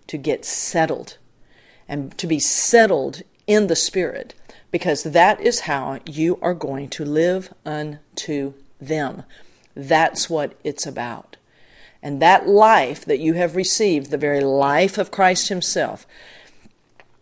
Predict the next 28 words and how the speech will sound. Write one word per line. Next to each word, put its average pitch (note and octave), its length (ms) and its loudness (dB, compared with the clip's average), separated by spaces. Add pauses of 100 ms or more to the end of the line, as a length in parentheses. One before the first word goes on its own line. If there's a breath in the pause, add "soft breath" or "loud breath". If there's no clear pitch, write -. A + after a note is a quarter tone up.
(160)
his - 240 2
character, F3+ 680 2
his E3 260 -2
integrity, D#3+ 680 -2
his - 280 -6
courage, F#3+ 680 2 (480 loud breath)
everything B3 800 2
that G#3 180 2
you G#3 540 0 (220)
are F3+ 160 0
in G3 240 0
awe F#3+ 420 4
about C#3+ 520 -4
of D3 140 -4
Jesus, F#3+ 560 -2
he F#3 180 0
has E3 140 0
now F3 220 -2
given F#3 400 0
his D#3+ 220 -4
very D#3 240 0
nature D3 320 -4
to D3+ 160 -8
you. C#3+ 160 -4 (360 loud breath)
Will G3 340 8
there F3+ 260 4
be E3+ 280 4
development D3+ 920 -2